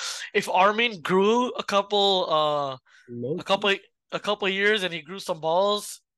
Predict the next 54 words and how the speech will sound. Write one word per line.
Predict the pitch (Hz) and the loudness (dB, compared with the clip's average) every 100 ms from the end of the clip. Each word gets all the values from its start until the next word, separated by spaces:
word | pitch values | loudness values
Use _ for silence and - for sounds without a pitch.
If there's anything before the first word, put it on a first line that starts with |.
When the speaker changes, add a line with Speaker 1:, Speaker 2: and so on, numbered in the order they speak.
| - | -10
Speaker 1:
uh, | 160 165 | -8 -6
this | 165 - | -8 -10
would | 160 | -12
be | 156 | -12
him, | 151 139 | -12 -12
bro. | 135 143 196 165 | -8 0 2 0
<laughs> | - - - 294 - 175 160 | -6 -8 -6 -6 -8 -10 -8
And | 170 | -2
he | 180 | 2
got | 175 | 4
a | 165 | 4
s-, | 143 - - | 0 -8 -6
a, | 170 156 | -6 -4
a | 156 | -6
wavy | 147 175 160 151 | -6 -6 -6 -6
ass | 147 139 | -6 -8
sword. | 165 143 131 | -10 -12 -12
I | 131 | -14
think | 156 143 | -14 -8
this, | 147 - | -8 -6
this | 156 175 | -4 -2
would | 156 | -2
be | 156 | -2
Armin | 156 147 143 | -2 -4 -8
in | 135 | -12
the | |
future. | 127 139 - 147 127 - - - - - | -12 -10 -8 -8 -8 -14 -14 -14 -16 0
But | 170 160 - | 2 2 2
yeah, | 170 170 | 2 2
in | 151 | 2
general, | 175 170 160 | 2 2 2
I | |
just | 156 - | 0 0
wanna | 165 151 143 - _ _ - | 0 0 -2 -6 _ _ 0
add | 156 156 | 2 2
upon | 143 - 147 147 139 _ - | -2 -6 -6 -6 -10 _ -10
the | 147 | -4
Doctor | 143 139 147 | -2 -2 -8
Stone | - 151 147 | -8 -8 -8
thing. | 156 143 | -12 -12
He, | - 143 - _ | -16 -18 -20 _
one | - 151 175 | -2 2 2
of | 165 | 2
the | 147 165 | 0 0
best | 151 147 - - | 0 0 -2 -4
animation | 151 139 139 - 143 | -4 -4 -4 -6 -8
and | 135 | -8
drawing | 135 139 139 | -4 -2 -2
styles | - 135 135 131 - - - - | -4 -4 -4 -8 -14 -20 -20 -6
I've | 160 170 156 | 0 2 0
seen. | - 143 139 131 - | -4 -8 -12 -14 -2
I | 151 | 2
love | 151 156 156 | 4 2 2
it. | 165 | 0